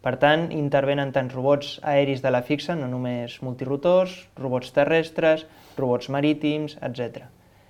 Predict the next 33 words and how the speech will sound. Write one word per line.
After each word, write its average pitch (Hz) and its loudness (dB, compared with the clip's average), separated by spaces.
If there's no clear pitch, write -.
Llavors, 139 8
dins 180 2
de 185 6
tot 160 2
aquest 147 4
entramat 139 2
de 131 0
robots, 180 2
la 143 6
nostra 156 2
tasca 170 2
era, 131 4
bueno, 120 -2
eren 135 -2
dues 143 6
tasques 143 -2
principals. 165 0
Una 147 -2
era 131 0
desenvolupar, 131 2
eh, 123 0
aquests 135 -2
robots 143 0
multirotors 147 2
per 185 2
fer 143 0
tasques 156 6
que 147 6
van 127 4
des 127 2
de 127 4
el 139 4
mapeig, 139 2